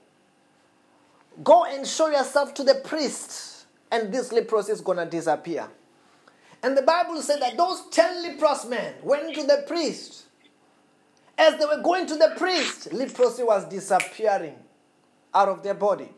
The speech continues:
But the Bible said that there was one man out of ten. And this man was a foreigner. He came back. When he came back, when he came back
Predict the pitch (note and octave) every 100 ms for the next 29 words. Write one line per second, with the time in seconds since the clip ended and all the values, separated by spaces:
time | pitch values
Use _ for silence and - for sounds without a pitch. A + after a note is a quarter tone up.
0 | _ _ _ _ _ _ _ _ _ -
1 | - _ _ F#3 F#3 G3 G#3 A3 A3 A3+
2 | G#3+ G#3 G3+ G3 G3 F3+ F3+ G3+ F#3+ E3+
3 | D3 B2 - _ _ _ - F#3 D#3+ -
4 | F3+ C#3 A#2 - _ _ _ _ _ -
5 | F#3+ G3 A#3 A3+ F#3+ G3 G#3+ G3 F#3+ F3
6 | F3 F#3 F#3 E3+ D3+ A2+ - _ _ A3
7 | A3+ - A#3+ A3+ A3 G#3 G#3 G3+ F#3+ B3
8 | A#3+ A3+ G#3 - - _ _ _ _ _
9 | _ _ _ _ _ _ _ _ _ _
10 | _ _ _ _ _ _ _ - G3 G3+
11 | G3+ A3+ A3 A#3 G#3+ -